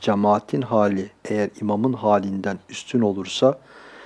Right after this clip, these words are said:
veyahut da aralarındaki namazda ittihat,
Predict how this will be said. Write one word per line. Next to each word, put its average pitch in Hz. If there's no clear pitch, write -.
veyahut 113
da 110
aralarındaki 107
namazda 107
ittihat, -